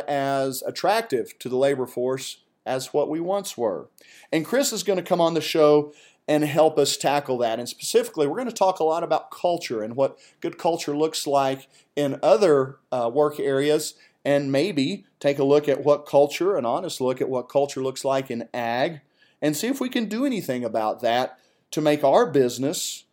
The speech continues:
and to make the ag community more attractive to the labor force. And that's an interview that is just loaded with potential and will bring you a ton of value,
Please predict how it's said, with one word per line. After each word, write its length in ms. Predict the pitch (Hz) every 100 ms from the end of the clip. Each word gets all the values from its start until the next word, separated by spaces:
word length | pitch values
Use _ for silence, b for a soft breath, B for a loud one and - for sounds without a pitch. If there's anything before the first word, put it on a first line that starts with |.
| _
and 120 | 123 127
to 80 |
make 180 | 143 147
the 160 | 131 -
ag 240 | 143 190
community 680 | 190 131 117 113 110 123 135 _ _ _ _
more 200 | 151 175
attractive 600 | 175 - 185 196 196 131 -
to 100 | 120
the 100 | 117
labor 320 | 120 117 110
force. 560 | - 113 85 - - -
And 280 | 139 135 135 b b -
that's 200 | 156 185
an 100 | 175
interview 360 | 165 147 151
that 160 | 143 135
is 120 | 127
just 240 | 139 135
loaded 360 | 139 147 156 143
with 200 | 127 131
potential 540 | - - 151 139 139
and 200 | 131 131
will 120 | 131 123
bring 280 | 135 143
you 160 | 139 135
a 140 | 127
ton 580 | 123 - - 147 160 143
of 160 | 123 107
value, 500 | 123 110 113 98